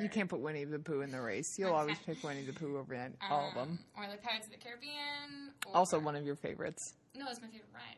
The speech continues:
Speaker 2: not necessarily my favorite movie. Um, I mean,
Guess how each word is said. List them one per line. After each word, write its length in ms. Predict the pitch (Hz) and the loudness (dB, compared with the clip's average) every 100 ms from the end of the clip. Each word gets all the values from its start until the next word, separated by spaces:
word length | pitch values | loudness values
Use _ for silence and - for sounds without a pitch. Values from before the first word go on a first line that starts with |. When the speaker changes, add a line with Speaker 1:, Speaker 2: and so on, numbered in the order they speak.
| 110 | -16
Speaker 2:
not 100 | 107 | -20
necessarily 400 | 113 - - - - | -20 -20 -20 -20 -20
my 60 | - | -20
favorite 240 | - - - | -20 -20 -20
movie. 960 | - - _ _ _ _ _ _ - | -20 -20 _ _ _ _ _ _ -16
Um, 520 | 208 196 185 185 185 185 - _ _ _ - _ _ _ _ _ | -14 -10 -10 -10 -12 -16 -20 _ _ _ -20 _ _ _ _ _
I 100 | 277 | -12
mean, 340 | 320 359 370 | -10 -8 -8